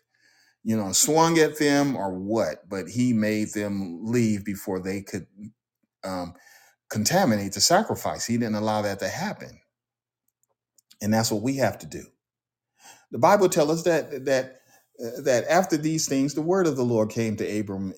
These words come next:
in a vision, saying, uh, "Fear not, Abram. I am thy shield and thy great reward." Now, that's the first verse there. And I, I, reason I read that again is because I,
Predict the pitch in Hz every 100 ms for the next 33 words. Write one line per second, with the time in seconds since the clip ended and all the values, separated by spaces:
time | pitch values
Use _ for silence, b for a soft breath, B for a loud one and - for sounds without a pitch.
0 | - 92 90 82 87 113 110 87 87 87
1 | - 92 90 90 - _ 80 82 - -
2 | 117 104 90 76 78 78 78 80 _ _
3 | _ _ - 92 98 95 95 90 82 78
4 | 80 _ _ _ _ _ _ _ 98 90
5 | - - 113 110 107 - 98 92 87 85
6 | 87 85 87 85 87 82 78 92 87 107
7 | 190 - 135 - 147 143 120 120 123 98
8 | 101 92 92 92 95 92 82 113 135 117
9 | 101 95 101 98 92 85 85 98 87 85
10 | B B B - 98 107 113 104 - 101